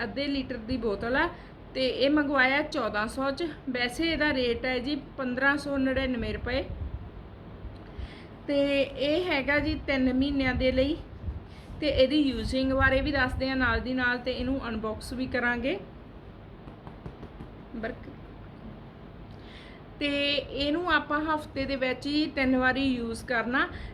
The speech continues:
ਰਾਤ ਨੂੰ ਆਪਾਂ ਸੌਫਟ ਜਿਹੇ ਹੱਥਾਂ ਨਾਲ ਇਹਦੀ ਮਸਾਜ ਕਰਨੀ ਆ ਵਾਲਾਂ ਦੇ ਵਿੱਚ ਤੇ ਮਾਰਨਿੰਗ ਟਾਈਮ ਆ ਜਿਹੜਾ ਵਾਲਾਂ ਨੂੰ ਵਾਸ਼ ਕਰ ਦੇਣਾ। ਵਾਲਾਂ ਨੂੰ ਵਾਸ਼ ਕਰਨ ਦੇ ਲਈ ਇਹ ਨਹੀਂ ਜ਼ਰੂਰੀ ਕਿ ਕੋਈ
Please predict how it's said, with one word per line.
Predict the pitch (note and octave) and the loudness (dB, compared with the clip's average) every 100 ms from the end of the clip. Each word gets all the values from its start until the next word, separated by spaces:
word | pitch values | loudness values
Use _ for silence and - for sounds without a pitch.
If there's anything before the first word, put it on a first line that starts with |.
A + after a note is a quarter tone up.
| C4 | 2
ਰਾਤ | C4 C4 C4 C4 D4+ | 6 8 8 4 0
ਨੂੰ | D4 C#4+ | 0 0
ਆਪਾਂ | B3+ C4 D4 | -2 -2 -4
ਸੌਫਟ | D4 B3+ C4 - - - | -2 -2 -2 -6 -14 -4
ਜਿਹੇ | B3+ | -2
ਹੱਥਾਂ | C#4 C#4+ C#4 C#4 C4 | 0 -2 -4 2 6
ਨਾਲ | C4 B3 A#3+ G4 - - - - | 6 6 4 0 -4 -10 -12 -8
ਇਹਦੀ | A#3 D4+ | -2 0
ਮਸਾਜ | D#4+ C#4+ C#4+ B3 A#3 | 0 2 4 4 4
ਕਰਨੀ | B3 A#3 A3+ B3 | 0 0 0 0
ਆ | B3+ | 0
ਵਾਲਾਂ | A3+ A3 A3+ | 0 0 0
ਦੇ | B3+ | 0
ਵਿੱਚ | A#3+ A3+ A3+ D#4+ E4 - - - - | 0 -4 -2 -4 -4 -10 -16 -12 0
ਤੇ | C4+ | 4
ਮਾਰਨਿੰਗ | C4 B3+ B3 D4 E4+ D4+ | 6 4 4 2 2 2
ਟਾਈਮ | C4 A3+ A#3 | 2 2 0
ਆ | A#3 | 0
ਜਿਹੜਾ | A#3 A#3 B3+ G#4 - - - - - - - - - - - - - - - - - - - - | 0 2 2 2 -4 -18 -20 -16 -12 -10 -10 -12 -16 -10 -4 -2 -2 -4 -6 -6 -10 -16 -18 -10
ਵਾਲਾਂ | A3 A#3+ A#3+ B3 | 2 6 6 4
ਨੂੰ | D#4+ F4 | 0 0
ਵਾਸ਼ | A3+ A#3 B3 | 2 2 0
ਕਰ | C4+ A3+ | 0 0
ਦੇਣਾ। | A3+ A#3 C#4+ F4 - - - | 0 0 0 -2 -6 -10 -2
ਵਾਲਾਂ | C4 C4+ D#4 | 4 6 6
ਨੂੰ | E4+ E4 | 2 0
ਵਾਸ਼ | F#3 - | 0 -2
ਕਰਨ | - C#4 C4+ | 0 0 0
ਦੇ | C#4 C#4 | -2 0
ਲਈ | C4+ C4+ | 0 -2
ਇਹ | A#3+ C4 D4 | -4 -2 -2
ਨਹੀਂ | D#4+ | -2
ਜ਼ਰੂਰੀ | C#4+ C4 C4 C4 | -2 -2 -2 -4
ਕਿ | C4 C4+ | -2 -4
ਕੋਈ | C#4 C4+ C#4+ | -4 -2 -2